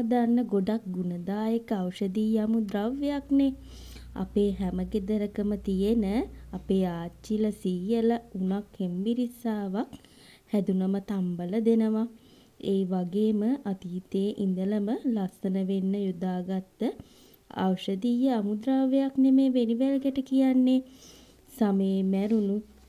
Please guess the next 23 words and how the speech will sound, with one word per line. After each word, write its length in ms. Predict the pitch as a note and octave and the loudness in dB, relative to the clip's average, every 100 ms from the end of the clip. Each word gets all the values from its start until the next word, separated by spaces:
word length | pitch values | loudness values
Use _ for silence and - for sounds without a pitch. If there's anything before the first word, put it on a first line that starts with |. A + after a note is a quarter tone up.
| - | -20
සම 320 | - - G#3+ G3+ | -6 2 2 2
හොඳින් 380 | G3 G3+ G3 A3 - | 0 0 0 0 0
ඉවත් 360 | G3 F#3+ F#3+ - | -2 -2 -4 -2
කරනවා. 640 | B3+ B3 B3 A#3+ A#3 A#3+ A#3+ | 2 4 4 4 2 0 -4
සමේ 500 | - G3+ F#3+ G3 F#3+ | -4 0 2 2 0
අතිරික්ත 580 | F#3 G3 G3 G3 - - | -2 -2 -2 -4 -6 -6
තෙල් 260 | G3+ G3 F#3 | -2 -2 -2
ප්‍රමාණය 560 | F#3 A3 A#3 A3+ A3+ A3+ | -2 0 2 2 2 2
ඉවත් 340 | A3 F3+ F#3 F#3+ _ | 0 -2 -6 -10 _
කරනවා. 640 | C4+ C4 B3+ B3 B3 B3+ - - - - _ _ | 2 4 4 2 0 -2 -6 -20 -20 -20 _ _
සම 300 | - G#3 G3 | -2 2 2
පැහැපත් 600 | F#3+ F#3 F3+ F#3 - C4 C4 | 0 -2 -2 -4 -2 -2 -2
කරනවා 560 | - A#3+ G#3+ G#3 G3+ G3 | -2 0 2 0 0 -2
වගේම 600 | F#3 F3+ F3+ A#3+ B3 A3 G3+ F4+ - - - - _ | -2 -4 0 2 4 2 0 -2 -6 -20 -20 -20 _
කැලැල් 460 | A#3 G#3 G#3 G3+ G3 | 0 2 0 0 -2
රහිත 360 | F#3+ F#3+ G#3+ A3+ | -2 -2 -2 -4
සමක් 420 | D4+ C#4 B3 C4 C4 | -2 2 2 2 0
ලබා 400 | A#3 G3 G3 G3 | 0 0 -2 -2
දීමට 540 | F#3 F#3+ F#3 F#3 F3+ D4 B4 - _ _ _ - | 0 0 0 -2 -2 -4 -6 -10 _ _ _ 2
වෙනිවැල් 460 | A#3 A3+ A3 G#3+ G3+ | 6 6 6 4 2
ගැට 240 | F#3+ F#3+ | 0 0
උපකාරී 680 | F4+ - C#4 C4 A3+ G#3+ B3 | 0 -2 -2 0 2 2 0
කරනවා. 680 | - F#4+ C#4 G#3 F#3+ E3+ E3+ | 0 0 2 2 0 -4 -8